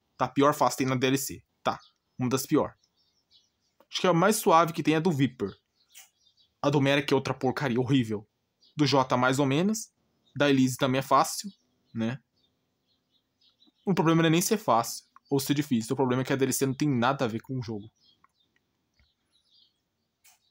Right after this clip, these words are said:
Que D L C é essa que é a mesma fase do mesmo chefe do mesmo jogo?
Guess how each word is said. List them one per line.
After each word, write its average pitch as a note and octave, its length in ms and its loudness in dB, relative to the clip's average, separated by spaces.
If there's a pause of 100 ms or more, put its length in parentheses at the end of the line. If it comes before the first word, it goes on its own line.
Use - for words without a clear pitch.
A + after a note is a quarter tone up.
(500)
Que D#3+ 120 0
D D3+ 100 4
L D#3 160 6
C D3+ 160 4
é C#3+ 40 6
essa C#3+ 140 -2
que - 80 0
é D3+ 40 4
a - 20 4
mesma D3+ 240 4
fase D3 260 4
do C3+ 80 0
mesmo D3 220 2
chefe C#3+ 300 0
do C3+ 80 2
mesmo C#3+ 200 2
jogo? C3+ 320 -2